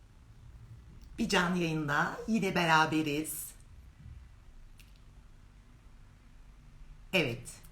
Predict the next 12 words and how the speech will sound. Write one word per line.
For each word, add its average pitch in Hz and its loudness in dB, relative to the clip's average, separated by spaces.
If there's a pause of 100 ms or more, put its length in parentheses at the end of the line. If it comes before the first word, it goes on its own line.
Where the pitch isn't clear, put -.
(1080)
Bu 240 8
akşam 208 6 (220)
muhteşem 233 6
bir 214 6
canlı 226 8
yayın 233 8
yapmayı 220 6
planlıyoruz 185 4
yine. 165 2 (400)
Sevgili 190 2
konuğumla 175 4
beraber. 151 4